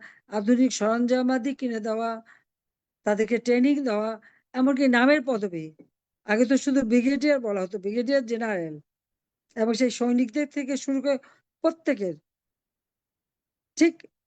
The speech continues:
আন্তর্জাতিক মানের পদবি দিয়ে পোশাক পরিচ্ছদ, ট্রেনিং, এনডিসি, বিপসট, ওয়ার কলেজ, এমআইএসটি, মেডিকেল কলেজ, বিইউপি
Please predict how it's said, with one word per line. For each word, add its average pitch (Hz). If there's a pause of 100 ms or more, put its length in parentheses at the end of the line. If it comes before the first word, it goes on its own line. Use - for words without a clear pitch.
(300)
আন্তর্জাতিক 254
মানের 233 (420)
পদবি 254
দিয়ে 208 (880)
পোশাক 247
পরিচ্ছদ, 240 (420)
ট্রেনিং, 240 (960)
এনডিসি, 233 (540)
বিপসট, 208 (720)
ওয়ার 247
কলেজ, 214 (840)
এমআইএসটি, 233 (1300)
মেডিকেল 262
কলেজ, 214 (680)
বিইউপি 247